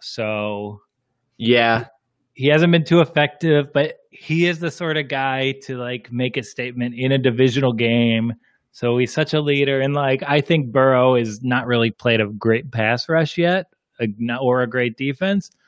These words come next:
Speaker 2: Yep.
Speaker 1: So you're probably gonna see him spend a little bit too much time in the pocket and take a few this week.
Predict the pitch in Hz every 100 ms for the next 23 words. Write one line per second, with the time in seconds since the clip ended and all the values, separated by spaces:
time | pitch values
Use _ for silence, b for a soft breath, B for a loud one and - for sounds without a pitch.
0 | _ 110 113 - - - 127 127 127 131
1 | 123 _ _ _ _ - 135 139 151 151
2 | 175 160 143 147 143 - 151 139 131 135
3 | 135 143 - 139 127 120 - 123 123 120
4 | 113 104 120 113 110 117 110 107 117 113
5 | 104 113 101 101 98 95 92 _ _